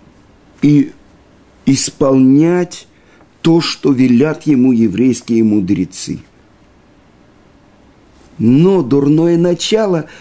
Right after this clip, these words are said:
замутняет его желание. Это истинное, настоящее желание. И не даёт ему выразиться. Поэтому, когда бьют его,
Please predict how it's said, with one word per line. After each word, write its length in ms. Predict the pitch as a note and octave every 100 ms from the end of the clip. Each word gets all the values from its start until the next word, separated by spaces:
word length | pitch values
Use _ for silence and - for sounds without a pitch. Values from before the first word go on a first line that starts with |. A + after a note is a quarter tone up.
| -
замутняет 1120 | C#3 F3 F#3+ F#3+ F3 F#3+ G3 G#3 G#3 G3 -
его 280 | C#3+ A#2 A2
желание. 680 | E2+ G2 E2+ D#2+ C#2+ C#2+ - _ _ _ -
Это 320 | A2+ - D2+ -
истинное, 540 | D3+ - - F2+ F#2
настоящее 880 | G2 G2 - A2 G#2+ F#2+ - - F#2 - - -
желание. 680 | - G2 A2+ F#2 D#2 C2+ - _ _ _ _ _ _ _ _ _ _ -
И 80 | G3
не 160 | F#3+
даёт 380 | E3+ F3 F#3 G3
ему 280 | F#3+ F#3 F3
выразиться. 720 | C3+ F#3 E3 A2+ - - - _ _ _ _ _ _ _ - _ -
Поэтому, 560 | D3+ G#3 F#3+ B2+ G2
когда 720 | - C3+ B2 A#2 E3+ B2 F2+ _ _ _ _
бьют 520 | - C#3 C3 A#3 D4 A3
его, 520 | F3+ C#3+ G2 F2